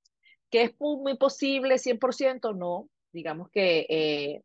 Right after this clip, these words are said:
en esta época los niveles de estrés en las personas son muy altos, pero todo aquello que contribuya a que tú puedas bajar esos niveles de cortisol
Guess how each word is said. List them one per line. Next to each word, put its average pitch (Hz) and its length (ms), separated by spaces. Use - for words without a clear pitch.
en 156 160
esta 170 340
época 165 340
los 170 120
niveles 156 300
de 175 60
estrés 147 340
en 170 140
las 165 80
personas 143 400
son 156 200
muy 175 180
altos, 147 480
pero 185 240
todo 311 360
aquello 170 460
que 185 140
contribuya 165 720
a 190 80
que 202 120
tú 208 140
puedas 269 280
bajar 214 380
esos 233 240
niveles 160 480
de 170 100
cortisol 156 640